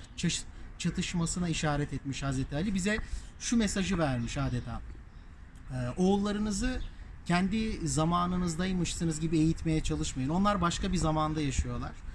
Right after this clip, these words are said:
Babalara bir mesaj var. Siz başka bir dönemin insanlarıydınız. Onlar başka bir dönemin insanları.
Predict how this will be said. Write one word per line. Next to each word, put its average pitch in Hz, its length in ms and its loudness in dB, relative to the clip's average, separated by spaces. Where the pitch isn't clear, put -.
Babalara 170 440 4
bir 165 60 2
mesaj 156 460 0
var. 151 200 -4
Siz 202 220 -2
başka 190 300 2
bir 196 160 2
dönemin 196 380 6
insanlarıydınız. 175 880 2
Onlar 180 380 6
başka 180 320 2
bir 170 120 0
dönemin 175 340 4
insanları. 143 680 2